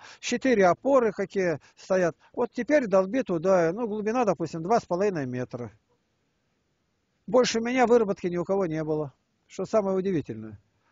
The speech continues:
Так там приходили, смотрели, ну, как это может быть? Еще не стараются, они не могут никак сделать столько. Может, земля у него другая. Меня в другое место перекинут, в степи один пурга идет.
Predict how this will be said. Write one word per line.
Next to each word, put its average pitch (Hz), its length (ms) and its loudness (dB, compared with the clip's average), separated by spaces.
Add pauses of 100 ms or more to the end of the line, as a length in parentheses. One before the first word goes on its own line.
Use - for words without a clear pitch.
(220)
Так 185 160 0
там 233 160 4
приходили, 240 580 0
смотрели, 214 640 2 (380)
ну, 196 300 -6
как 294 340 4
это 247 180 0
может 220 320 -2
быть? 151 320 -6 (200)
Еще 285 260 -2
не 269 140 -4
стараются, 262 420 2
они 240 160 -2
не 247 100 -4
могут 240 360 0
никак 175 340 -2
сделать 151 320 -2
столько. 143 460 -4 (920)
Может, 226 320 2
земля 226 360 4
у 254 80 4
него 226 220 0
другая. 170 520 2 (340)
Меня 233 260 2
в 208 40 -2
другое 240 320 4
место 226 300 0
перекинут, 226 480 -2
в - 40 -12
степи 262 400 0
один 214 380 4
пурга 240 500 2
идет. 170 240 0